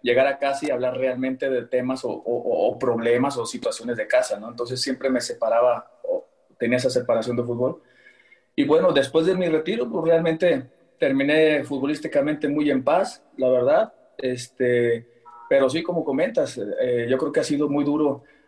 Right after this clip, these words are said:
no solamente para el tema, eh, de los futbolistas, ahora estar jugando con estadios vacíos, complicados, situaciones, ese,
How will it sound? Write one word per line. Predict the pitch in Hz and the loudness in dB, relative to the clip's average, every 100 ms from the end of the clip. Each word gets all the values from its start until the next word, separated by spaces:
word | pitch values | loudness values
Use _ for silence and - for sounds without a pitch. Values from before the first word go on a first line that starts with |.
| _ | _
no | 127 | -4
solamente | 123 139 139 139 143 | 2 4 4 4 2
para | 139 123 | 2 2
el | 117 120 | 2 2
tema, | 131 139 127 120 - _ _ - | 2 2 0 -4 -18 _ _ -4
eh, | 117 113 107 107 | -2 0 -2 2
de | 123 | 2
los | 120 120 | 2 0
futbolistas, | 113 120 139 139 151 | 0 2 2 2 2
ahora | 120 117 135 131 120 - | 4 6 6 4 0 -8
estar | 120 131 - | -2 0 0
jugando | 139 131 135 131 | 0 2 2 0
con | 120 | -4
estadios | 120 127 131 | -2 0 0
vacíos, | 123 120 143 135 131 127 - | 0 0 0 2 2 0 -6
complicados, | 113 113 - 127 127 127 123 - | -12 -6 0 4 4 4 2 -4
situaciones, | - 107 - 127 127 127 123 | -8 -6 -2 2 2 2 0
ese, | 120 131 | -2 -4